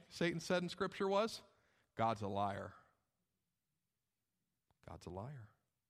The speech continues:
We got three voices to compete with when we're trying to suspend disbelief. But we have to in order to do what God's called us to do. "God, if you said it,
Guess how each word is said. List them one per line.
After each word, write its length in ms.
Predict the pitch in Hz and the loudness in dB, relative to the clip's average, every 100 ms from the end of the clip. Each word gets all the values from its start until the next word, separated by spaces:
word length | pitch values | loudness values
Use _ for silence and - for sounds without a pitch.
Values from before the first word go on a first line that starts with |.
| _ _ _ _ _ _ _ _ _ _ _ _ _ _ _ _ _ _ | _ _ _ _ _ _ _ _ _ _ _ _ _ _ _ _ _ _
We 80 | - | -2
got 120 | 117 - | 0 0
three 180 | 151 | 0
voices 400 | 156 190 247 123 - | 2 2 0 -6 -10
to 100 | 117 | -10
compete 360 | 92 - 101 - | -12 -14 -14 -12
with 140 | 92 - | -14 -10
when 100 | 113 | -8
we're 80 | 104 | -8
trying 260 | - 110 104 | -6 -4 -4
to 80 | |
suspend 600 | 95 113 - - 123 104 | -4 -6 -8 -2 -2 -2
disbelief. 360 | 101 98 - 101 - - - _ _ _ _ _ _ _ _ _ _ _ _ _ _ _ | -6 -12 -14 -20 -20 -20 -20 _ _ _ _ _ _ _ _ _ _ _ _ _ _ _
But 120 | 117 107 | -8 -4
we 80 | |
have 320 | 101 165 - - | -2 -2 -4 -8
to 200 | 101 87 - _ _ _ _ _ _ _ _ | -12 -12 -16 _ _ _ _ _ _ _ _
in 140 | 113 113 | -4 -2
order 200 | 107 104 | 0 -2
to 40 | |
do 160 | 107 113 | -2 -2
what 140 | 98 | -2
God's 240 | - 98 - | -2 -4 -4
called 300 | - 95 95 | -10 -12 -12
us 140 | - | -12
to 100 | - | -14
do. 240 | 85 87 - _ _ _ _ _ _ _ - - - | -14 -14 -16 _ _ _ _ _ _ _ -20 -20 -4
"God, 220 | 113 110 | -2 0
if 120 | 98 | -2
you 80 | 113 | -6
said 320 | 107 139 117 | -4 -4 -4
it, 220 | 87 - | -6 -10